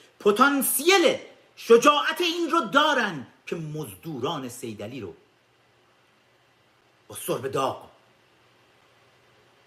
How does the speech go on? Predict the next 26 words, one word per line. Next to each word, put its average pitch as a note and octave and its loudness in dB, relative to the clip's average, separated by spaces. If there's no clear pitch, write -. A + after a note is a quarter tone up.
با G#2 -10
خنجر A#2 -8
خشم - -4
تنبیه G2 -6
بکنن، A#2 -6
می‌خوان A#2+ -4
اینا A#2 -2
رو A#2+ 0
یکی A2 -6
یکی G#2+ -6
از A2 -6
صحنه G#2 -8
خارج F2 -14
بکنن، - -20
توی G3 2
زندان A#3 6
زیر D4 4
بدترین C4 2
شکنجه C4 2
ها C4+ 6
این C#4+ 2
بچه A3 0
ها A#3 6
رو B3 4
نگه G#3 -2
داشتن. D#3+ -10